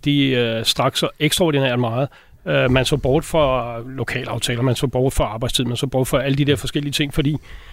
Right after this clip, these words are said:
man skulle have virksomhederne til, til at hænge sammen. Øh, og det gjorde så, at, at, øh,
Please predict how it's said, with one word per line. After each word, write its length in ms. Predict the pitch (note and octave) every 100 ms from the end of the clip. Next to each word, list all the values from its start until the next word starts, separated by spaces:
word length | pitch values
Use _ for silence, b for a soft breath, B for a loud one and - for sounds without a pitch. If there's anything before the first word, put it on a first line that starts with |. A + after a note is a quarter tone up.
| B
man 100 | E3
skulle 180 | - D#3
have 60 |
virksomhederne 360 | F#3 A#3+ G#3 F3+
til, 160 | D#3 - - -
til 100 | -
at 80 | C#3+
hænge 140 | D3+
sammen. 320 | D#3 D3 F3+ D3 b b b - - - - - - -
Øh, 380 | D3 C#3 C3+ B2+ B B B
og 100 | D3+
det 320 | F#3+ F#3+ C3+
gjorde 260 | D#3+ F3
så, 180 | D#3+ D3+
at, 260 | D3+ C3+ -
at, 240 | D#3 C3 -
øh, 480 | C3+ B2+ B2+ B2